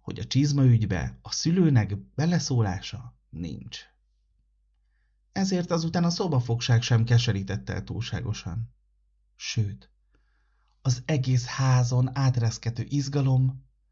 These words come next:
kellemes várakozással töltött el.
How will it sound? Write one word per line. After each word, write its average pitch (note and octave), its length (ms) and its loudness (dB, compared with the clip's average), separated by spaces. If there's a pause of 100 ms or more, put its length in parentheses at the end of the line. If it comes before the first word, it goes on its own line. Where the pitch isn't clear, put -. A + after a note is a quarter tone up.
(300)
kellemes G2+ 520 -2
várakozással G2 840 -6
töltött - 500 -10
el. A2 320 -10